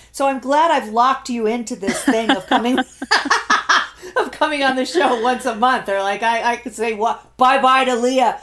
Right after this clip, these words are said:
Leave, she's leaving me in the dust here." <laughs> No, but that's so great. I'm really, congratulations. It's nice to see you break through to,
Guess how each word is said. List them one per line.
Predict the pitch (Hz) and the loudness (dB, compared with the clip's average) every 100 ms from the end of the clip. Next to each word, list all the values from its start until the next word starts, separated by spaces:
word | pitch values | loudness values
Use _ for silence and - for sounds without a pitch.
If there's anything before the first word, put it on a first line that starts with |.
| - - | -14 -8
Leave, | 226 294 320 - | 0 2 2 -2
she's | 262 214 | -6 -4
leaving | 240 311 370 330 | 0 2 2 0
me | 311 302 | 0 0
in | 262 | 2
the | 254 | 0
dust | 247 254 285 - - | 2 2 2 0 -6
here." | 262 254 220 - - - | -2 -2 -2 -8 -12 -2
<laughs> | 330 - 294 - 285 - 285 - 269 - 339 - 262 - | 0 2 -2 0 -2 -2 -2 -2 -4 -2 -2 -2 -6 -2
No, | 262 254 | 0 0
but | 262 | 2
that's | 311 320 | 0 2
so | 330 262 | 0 2
great. | 254 220 | 0 0
I'm | 196 196 | 0 0
really, | 214 202 | -2 -2
congratulations. | 214 214 208 208 190 185 180 170 | -4 -2 -2 -2 -2 -2 -4 -10
It's | 180 - | -12 -10
nice | 208 202 185 | -6 -6 -8
to | 202 | -12
see | 180 208 | -12 -8
you | 175 | -8
break | 175 190 180 | -8 -10 -10
through | 180 180 | -8 -8
to, | 170 165 | -8 -10